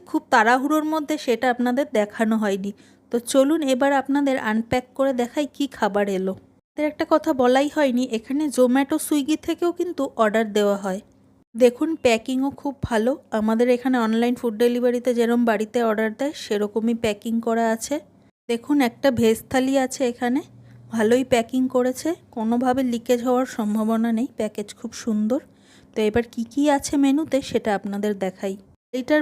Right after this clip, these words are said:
প্রাইসও খুবই রিজনেবল। প্রথমে এই প্যাকেটটাই রয়েছে স্যালাড, তারপরে এই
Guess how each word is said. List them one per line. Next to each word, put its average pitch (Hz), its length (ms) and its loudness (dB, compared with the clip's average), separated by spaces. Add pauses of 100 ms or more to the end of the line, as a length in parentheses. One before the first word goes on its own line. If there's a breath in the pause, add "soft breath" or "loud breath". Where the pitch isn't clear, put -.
(120)
প্রাইসও 254 440 4 (140)
খুবই 262 340 0
রিজনেবল। 254 540 2 (520)
প্রথমে 269 340 0 (120)
এই 311 140 -2
প্যাকেটটাই 262 580 0
রয়েছে 277 280 0 (140)
স্যালাড, 226 420 0 (1120 soft breath)
তারপরে 233 440 2 (120)
এই 277 60 -4